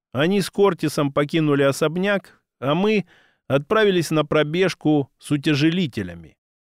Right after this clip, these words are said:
Потом подтягивались на турнике, сражались с деревянными мечами,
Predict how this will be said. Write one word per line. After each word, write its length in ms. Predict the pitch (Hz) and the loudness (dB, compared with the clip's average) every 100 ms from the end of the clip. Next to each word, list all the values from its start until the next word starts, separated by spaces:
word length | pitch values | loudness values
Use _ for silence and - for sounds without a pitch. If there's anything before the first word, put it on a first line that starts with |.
| _ | _
Потом 400 | 135 143 240 220 | -2 2 2 2
подтягивались 680 | 151 127 170 180 185 175 151 | 0 0 -2 0 0 0 0
на 140 | 165 | -2
турнике, 720 | 147 165 170 160 139 135 120 - _ _ | 0 0 0 -2 -2 -2 -2 -6 _ _
сражались 720 | - 143 165 160 208 190 156 | -4 2 2 4 2 2 0
с 40 | |
деревянными 600 | 131 143 147 147 139 139 143 | 0 2 4 2 2 2 2
мечами, 760 | 156 151 226 220 196 170 | 0 0 0 0 0 -2